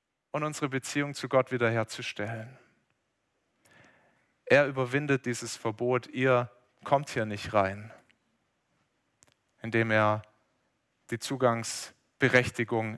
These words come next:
erkämpft am Kreuz, für uns erringt. Es gibt wirklich einen Zutritt, es gibt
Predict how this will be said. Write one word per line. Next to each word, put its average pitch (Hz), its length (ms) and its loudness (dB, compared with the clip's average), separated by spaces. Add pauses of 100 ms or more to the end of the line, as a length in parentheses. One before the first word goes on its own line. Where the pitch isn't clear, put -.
erkämpft - 920 0
am 117 180 0
Kreuz, - 760 -6 (540)
für - 220 -6
uns 123 340 -2
erringt. 110 800 -4 (2000)
Es - 160 -16
gibt 147 280 0
wirklich 170 360 2
einen 135 240 0
Zutritt, 131 680 -2
es - 160 -6
gibt - 480 -2